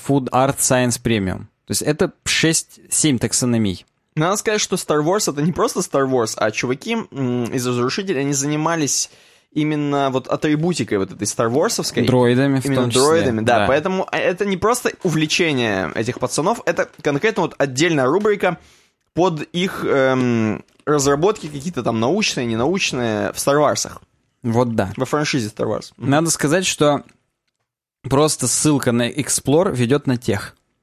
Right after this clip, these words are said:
Speaker 1: То есть Тех — это главная
Speaker 2: Так,
Speaker 1: рубрика
Speaker 2: да,
Speaker 1: у
Speaker 2: да,
Speaker 1: них.
Speaker 2: да.
Speaker 1: Видеос дальше пошло. И это, я так понимаю, другой посттайп. Я уж не знаю, можно оперировать здесь wordpress-овской терминологией
Speaker 2: Хм.
Speaker 1: или нет.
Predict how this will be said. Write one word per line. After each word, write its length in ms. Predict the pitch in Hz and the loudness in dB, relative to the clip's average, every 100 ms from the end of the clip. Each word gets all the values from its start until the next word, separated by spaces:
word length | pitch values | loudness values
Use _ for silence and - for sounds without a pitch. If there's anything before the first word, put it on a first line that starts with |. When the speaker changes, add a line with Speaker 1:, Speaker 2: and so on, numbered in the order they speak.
| _ _ _ _ _ _ - | _ _ _ _ _ _ -4
Speaker 1:
То 60 | 127 | -2
есть 180 | - | -2
Тех — 280 | - 165 - - | 2 2 2 -2
это 200 | 120 127 | 0 2
главная 380 | 131 135 127 104 | 4 4 4 4
Speaker 2:
Так, 60 | 110 | 2
Speaker 1:
рубрика 320 | 117 110 107 | 2 2 2
Speaker 2:
да, 60 | 104 | 0
Speaker 1:
у 140 | 90 | 0
Speaker 2:
да, 120 | 90 90 | 0 -2
Speaker 1:
них. 40 | |
Speaker 2:
да. 60 | 71 _ _ _ _ - - | -8 _ _ _ _ -20 -8
Speaker 1:
Видеос 460 | 117 180 190 127 95 | -2 0 4 2 2
дальше 320 | 107 98 - | 0 0 -4
пошло. 420 | - 104 113 107 - _ _ _ _ _ | -4 -4 -4 -6 -8 _ _ _ _ _
И 220 | 156 151 | -2 0
это, 280 | 151 202 226 | 2 2 4
я 160 | 170 165 | 2 2
так 160 | 165 | 0
понимаю, 280 | 170 170 160 | 0 2 2
другой 320 | 131 139 151 | 2 2 2
посттайп. 680 | 120 131 - - - 131 202 | 2 0 -2 -4 0 0 0
Я 140 | 135 117 | 0 0
уж 140 | 113 | 0
не 60 | 131 | -2
знаю, 200 | 123 131 | 0 0
можно 380 | 117 123 117 113 | 2 0 0 -2
оперировать 640 | - 113 131 131 120 113 | -2 -2 0 2 4 2
здесь 160 | 104 104 | 0 -2
wordpress-овской 640 | 120 113 131 120 113 - | -2 0 0 0 -2 -6
терминологией 640 | 110 113 117 117 117 107 110 | -6 -2 0 2 2 0 0
Speaker 2:
Хм. 40 | |
Speaker 1:
или 60 | 113 | 2
нет. 260 | 127 202 | 0 -2